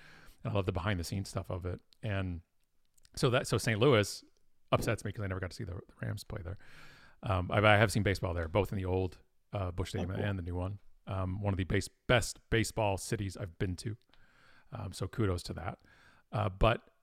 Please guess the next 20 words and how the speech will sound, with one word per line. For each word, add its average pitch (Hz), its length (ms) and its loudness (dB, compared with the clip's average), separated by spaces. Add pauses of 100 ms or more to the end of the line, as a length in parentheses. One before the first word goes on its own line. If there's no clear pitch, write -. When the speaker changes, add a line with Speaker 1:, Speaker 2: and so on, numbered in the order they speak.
(160)
Speaker 1:
at - 100 -6
the - 160 -6
end 175 120 4
of 160 60 0
the 127 60 2
day, 95 480 0 (360)
um, 101 400 -4 (720)
I 131 60 -6 (100)
honestly, 135 540 -2 (100)
honestly, 113 380 -4
honestly 104 380 -6
think 90 360 -10 (340)
that, 104 280 -6 (120)
um, 95 420 -8 (1500)
uh, 92 300 -6
I, 135 60 -6
you 135 120 -4
know 107 60 0
what, 107 220 -2
I'm, 101 160 -6